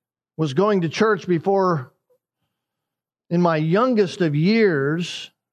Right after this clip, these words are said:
So I've been in the church probably fifty-three of my fifty-seven years of my entire life. And I certainly haven't heard someone in some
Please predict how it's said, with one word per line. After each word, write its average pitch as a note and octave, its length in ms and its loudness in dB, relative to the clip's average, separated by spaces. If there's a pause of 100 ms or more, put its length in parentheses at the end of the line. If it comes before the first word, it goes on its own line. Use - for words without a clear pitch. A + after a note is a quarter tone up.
(580)
So F3 100 -8
I've G3 140 0
been G#3+ 140 2
in F#3 100 4
the E3 100 2
church G3 420 0
probably E3+ 300 0
fifty-three F#3+ 880 0
of C#3+ 160 -2
my D3 480 0
fifty-seven F3 760 0
years F3 320 0
of C#3 120 -2
my D#3 160 0
entire D3+ 360 -2
life. D3 600 -2 (2500)
And A3+ 100 0
I D#4+ 100 2
certainly D4+ 420 0
haven't A#3 300 2
heard A3+ 300 0
someone G#3 520 0
in A3+ 220 0
some A#3 380 0